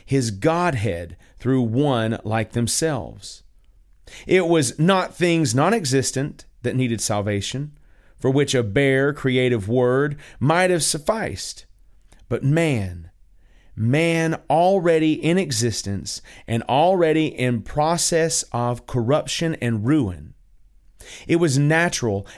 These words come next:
and right, therefore, for the Word to use a human instrument and by that means unfold himself to all. You must know, moreover,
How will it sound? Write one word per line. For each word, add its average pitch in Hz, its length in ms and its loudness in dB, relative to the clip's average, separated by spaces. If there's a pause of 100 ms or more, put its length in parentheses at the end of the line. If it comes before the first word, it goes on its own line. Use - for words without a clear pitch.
and 143 300 2
right, 170 340 2
therefore, 117 540 0
for 131 160 -2
the 131 100 2
Word 170 520 2
to 160 100 0
use 143 320 0
a 123 60 2
human 202 420 0
instrument 123 640 -4 (300)
and 160 120 2
by 151 140 4
that 190 260 2
means 147 600 0 (240)
unfold 135 500 2
himself 113 720 -2
to 123 180 0
all. 110 340 -4 (1600)
You 190 160 4
must 208 440 2
know, 110 260 0
moreover, 107 720 0